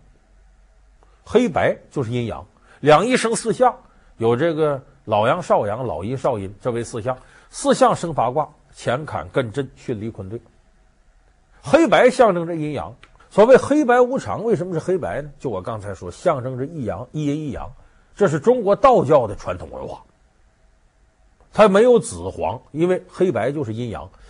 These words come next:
那么说黑白无常，有人说勾魂的事儿，一个人就够了，拿个勾魂罐就跟我走吧，就完了，怎么还黑白无常同时出现呢？两个人一起出来呢？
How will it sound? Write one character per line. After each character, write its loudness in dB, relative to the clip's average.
那 4
么 4
说 4
黑 -2
白 8
无 0
常， -6
有 -6
人 -8
说 -8
勾 0
魂 -8
的 0
事 -6
儿， -8
一 2
个 8
人 4
就 -4
够 -2
了， -10
拿 2
个 0
勾 -2
魂 -2
罐 0
就 -10
跟 -4
我 0
走 -4
吧， -4
就 -2
完 -4
了， -10
怎 -4
么 -8
还 0
黑 -4
白 4
无 -2
常 -8
同 -10
时 -8
出 -8
现 -4
呢？ -12
两 2
个 -2
人 -2
一 -4
起 -10
出 -12
来 -6
呢？ -14